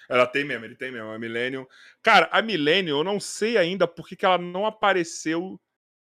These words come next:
direito ainda numa das séries dessa, tá ligado? Tipo, eu não sei, cara, porque já apareceu coisa maior, assim. Você já apareceu Darth Vader,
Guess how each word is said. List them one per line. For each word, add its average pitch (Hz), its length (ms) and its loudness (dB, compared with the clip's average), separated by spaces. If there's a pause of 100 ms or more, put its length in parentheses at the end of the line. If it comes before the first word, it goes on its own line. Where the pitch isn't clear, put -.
(280)
direito 170 720 2
ainda 160 320 2
numa 160 200 -4
das 151 200 0
séries 139 460 0
dessa, 127 580 0
tá 120 100 -6
ligado? 127 360 -2
Tipo, 143 460 -8 (1300)
eu 214 140 10
não 254 160 0
sei, 165 400 4
cara, 135 220 4
porque - 260 -4
já 220 100 6
apareceu 208 580 4
coisa 196 600 0 (140)
maior, 165 760 8
assim. 120 380 -2 (380)
Você - 160 -10
já 180 200 0 (300)
apareceu 185 580 0
Darth 170 280 -2
Vader, 120 580 -8